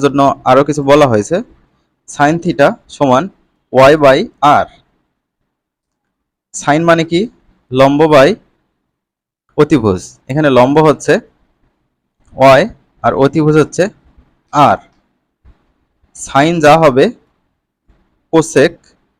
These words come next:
তার উল্টোটা হবে। দেখো sin theta মানে ওয়াই ভাগ আর, আর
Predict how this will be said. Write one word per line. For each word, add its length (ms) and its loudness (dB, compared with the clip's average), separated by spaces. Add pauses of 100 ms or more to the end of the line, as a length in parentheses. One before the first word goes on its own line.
(400)
তার 220 4 (200)
উল্টোটা 400 2
হবে। 180 0 (180)
দেখো 200 0 (220)
sin 260 0
theta 220 0
মানে 180 0 (240)
ওয়াই 180 4
ভাগ 200 0 (140)
আর, 80 4 (640)
আর 180 2